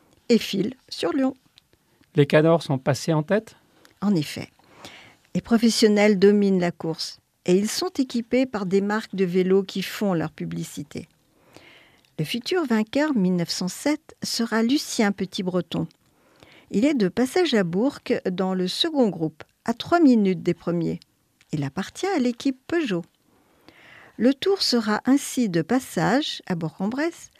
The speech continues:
Speaker 1: durant quatre années consécutives, sur la même étape de Belfort à Lyon. Chaque fois, les coureurs traversent à nouveau le département sur l'étape suivante, de Lyon à Grenoble,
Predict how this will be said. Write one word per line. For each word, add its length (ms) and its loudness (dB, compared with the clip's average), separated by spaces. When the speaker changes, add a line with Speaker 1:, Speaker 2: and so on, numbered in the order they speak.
Speaker 1:
durant 340 4
quatre 300 -2
années 280 8
consécutives, 840 -4
sur 360 -4
la 160 0
même 220 4
étape 500 0
de 140 4
Belfort 560 -2
à 80 4
Lyon. 260 2
Chaque 320 -8
fois, 300 -4
les 120 2
coureurs 460 -2
traversent 640 -2
à 100 4
nouveau 440 4
le 140 2
département 800 0
sur 220 -6
l'étape 400 -2
suivante, 540 -4
de 160 2
Lyon 380 2
à 100 -4
Grenoble, 500 0